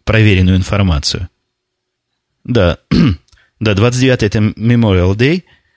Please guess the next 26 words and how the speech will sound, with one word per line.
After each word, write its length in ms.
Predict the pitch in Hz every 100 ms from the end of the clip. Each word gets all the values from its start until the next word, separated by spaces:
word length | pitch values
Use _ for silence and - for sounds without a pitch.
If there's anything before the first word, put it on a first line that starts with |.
| _ _ _ -
Это 220 | 107 95
вовсе 260 | 92 -
не 140 | 101 104
День 180 | 95 98
ветеранов. 480 | 98 123 156 165
А 80 | -
кроме 240 | - 120 117
того, 400 | 123 139 190 - _
мне 160 | 113 110
ещё 180 | 104 107
календарь 360 | 113 104 101
говорит, 260 | 101 123 135
что 180 | - 101
это 200 | 98 101
день 200 | 110 104
рождения 460 | 101 113 113 107 - _ _ _ -
Джона 380 | 107 113 110 107
Ф. 240 | 110 101 -
Кеннеди, 460 | 92 87 78 80 - _
того 200 | - 90
самого, 440 | 87 104 101 90 95 _ _ _ _ _ _
которого 380 | - 101 104 98
убили. 460 | 101 101 95 73 80 _ _ _ _ _ _
А, 440 | 107 104 95 92
так 200 | 92 127
вот, 200 | 156 175